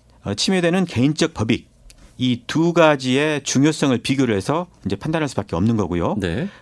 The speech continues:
Speaker 1: 공익이 우선이라고 보고 이제 이렇게 증거로 채택들을 하고 있는 겁니다.
Speaker 2: 그런데 여기서 증거로 채택했다고 또 불법이 아니란 얘기는 아니잖아요.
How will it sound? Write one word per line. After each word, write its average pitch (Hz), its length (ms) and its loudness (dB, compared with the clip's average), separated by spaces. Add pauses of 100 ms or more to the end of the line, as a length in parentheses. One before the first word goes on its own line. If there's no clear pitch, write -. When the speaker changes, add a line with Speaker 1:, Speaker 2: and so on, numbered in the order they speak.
Speaker 1:
공익이 196 400 2
우선이라고 123 580 0
보고 151 440 -2 (300)
이제 98 100 -2
이렇게 117 400 -4
증거로 107 580 -4 (240)
채택들을 - 600 -4
하고 - 220 -8
있는 85 160 -2
겁니다. - 480 -12
Speaker 2:
그런데 135 280 0
여기서 90 420 -4 (280)
증거로 165 580 2
채택했다고 170 960 -4
또 156 260 -2
불법이 170 500 0
아니란 196 440 2
얘기는 196 220 2
아니잖아요. 104 460 -2